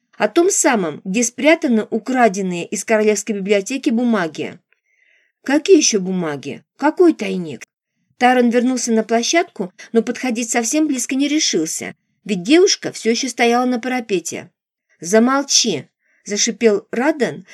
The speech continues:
приподнимаясь с каменных плит и вставая на колени. "Заткнись немедленно!" "Я видела этот тайник", вдруг вспомнила Маша. "И страницы там с вязью, только прочитать не смогла". "Очень жаль, милая Мариан",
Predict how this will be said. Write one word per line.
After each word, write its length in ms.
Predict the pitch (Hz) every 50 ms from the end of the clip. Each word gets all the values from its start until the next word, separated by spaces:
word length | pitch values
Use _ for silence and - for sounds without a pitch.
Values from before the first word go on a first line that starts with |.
| - - - -
приподнимаясь 680 | - 233 - 233 226 208 233 233 233 233 226 226 226
с 40 | -
каменных 560 | - - 233 226 220 214 208 208 208 208 -
плит 280 | - - 240 302 320 - -
и 80 | - 214
вставая 380 | - - 220 214 208 226 233
на 120 | 240 240 233
колени. 600 | 233 247 247 240 214 196 175 165 156 185 - _ _ _ _ _
"Заткнись 600 | - 185 226 233 226 - - 302 302 277 - -
немедленно!" 720 | 240 226 214 202 180 160 175 165 151 147 135 123 104 - _ _ _ _ _ _ _ _
"Я 200 | 233 277 320 370
видела 400 | 339 320 269 202 226 220 196 190
этот 260 | 185 180 190 165 _
тайник", 420 | - 185 185 180 175 165 151 147 _ _
вдруг 240 | - 185 208 220 -
вспомнила 520 | - - - - 220 208 208 202 196 185 180
Маша. 440 | 180 165 151 160 - - - 180 - _ _ _ _ -
"И 80 | 269 285
страницы 580 | 277 - 349 339 330 330 311 285 240 - -
там 200 | 226 233 220 214
с 120 | 214 - -
вязью, 540 | 202 220 208 185 175 156 147 156 151 123 -
только 260 | - 247 233 - 240
прочитать 500 | 233 285 277 - 320 - - 247 226 196
не 80 | 180 165
смогла". 560 | - 185 175 175 160 170 156 135 117 92 - _ _ _ _ _ _ _ _ _ _ _ _ _
"Очень 400 | - 190 220 214 - 302 320 320
жаль, 400 | 302 277 254 226 196 185 196 214 -
милая 320 | 226 247 247 240 240 233
Мариан", 560 | 233 226 226 226 233 233 220 220 220 220 226